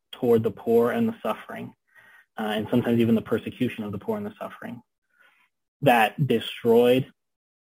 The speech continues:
that civilization. Um, and that was, as he says over and over, the power of Satan getting hold of the hearts of the people. But every time that the Spirit was with them, that they were able to work these miracles, that, that the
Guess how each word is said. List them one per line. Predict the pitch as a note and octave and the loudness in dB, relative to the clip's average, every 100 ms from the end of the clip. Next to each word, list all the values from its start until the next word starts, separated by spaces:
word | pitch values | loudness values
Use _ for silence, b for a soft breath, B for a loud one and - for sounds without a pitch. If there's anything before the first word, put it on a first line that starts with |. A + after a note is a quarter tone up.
| - | -4
that | A2+ A2+ - | -4 -4 -2
civilization. | A#2+ A3+ - A2+ G#3 G3+ - G3+ G#3 - _ _ _ _ _ _ _ _ | 0 2 0 0 -4 -6 -10 -12 -12 -16 _ _ _ _ _ _ _ _
Um, | A2+ G#2 G#2 G#2 A2 - | -6 -4 -6 -8 -10 -4
and | G#2+ | -2
that | A2 A2 | 0 0
was, | G#2 A2+ A2 G#2 - - | 0 0 0 -2 -6 -8
as | A2+ | -6
he | - A#2 | -4 -4
says | A2+ G#2 | -2 -2
over | A2 G#2+ | -2 -2
and | A2 | -2
over, | G#2+ G#2+ | 0 0
the | G#2 G2+ | -2 -4
power | - A#2+ A2 | 0 2 0
of | G2 - | -2 -2
Satan | A#2 G2+ G#2 A2+ | -2 -2 -8 -8
getting | - A2 G#2+ | -4 -4 -4
hold | - G#2+ A2 | -2 0 0
of | G#2+ | -2
the | |
hearts | - G2+ - | -8 -8 -8
of | G#2 | -8
the | |
people. | - A2+ - G#2 | -6 -6 -6 -8
But | A2 A2 | -6 -4
every | A2+ A#2 A#2 | -4 -2 -4
time | - A#2 - A2+ A2+ b b b - | -4 -4 -2 -2 -4 b b b -2
that | A2+ A2 A2+ | 0 0 0
the | A2 - | -4 -4
Spirit | - A#2 A#2 | 2 4 4
was | G#2+ | 0
with | G#2 B2 - | 0 0 2
them, | C#3+ C#3 | 2 2
that | A2+ | 2
they | A2+ | 2
were | A2 | 2
able | A2 A2 | 0 -2
to | - | -4
work | G2+ G#2+ - | -4 -4 -4
these | G#2+ - | -10 -6
miracles, | A2 A#2+ A#2+ - A#2+ A#2+ - b b - | -2 0 -2 2 2 0 -6 b b -2
that, | G#2+ G#2+ - - - - | -2 -2 -8 -14 -14 -4
that | A#2 G#2+ | -2 -2
the | G#2+ | -4